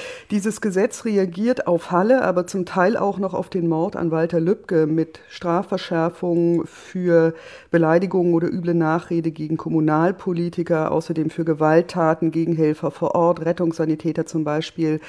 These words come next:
Beleidigungen und Drohungen in sozialen Netzwerken sollen strenger bestraft werden und anderes mehr.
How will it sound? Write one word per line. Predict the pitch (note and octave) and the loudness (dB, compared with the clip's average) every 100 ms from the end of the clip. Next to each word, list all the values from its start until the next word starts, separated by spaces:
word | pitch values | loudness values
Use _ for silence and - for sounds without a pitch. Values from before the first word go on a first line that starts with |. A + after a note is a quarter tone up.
| - - - - | -18 -16 -18 -4
Beleidigungen | E3+ E3+ D#3+ F3+ F3+ F3 | 2 6 6 4 4 4
und | - E3 - E3 | 2 0 -8 -12
Drohungen | D#3 E3 E3+ F3 E3+ | -4 2 4 4 4
in | F#3 | 2
sozialen | F3 F3 E3 D#3+ D#3+ | 0 -2 0 2 4
Netzwerken | E3+ - E3 C#3+ D#3 | 4 2 -2 0 0
sollen | C#3+ D3+ D#3 | 2 4 4
strenger | E3 D3 D#3 | 0 -2 -2
bestraft | D3+ - C#3+ D3+ F3 | -2 -4 -2 -2 0
werden | E3+ D#3+ E3+ | 2 2 2
und | F3 - | 0 -2
anderes | E3 E3+ D3+ - | -2 -2 -4 -2
mehr. | D3+ D#3 | 0 2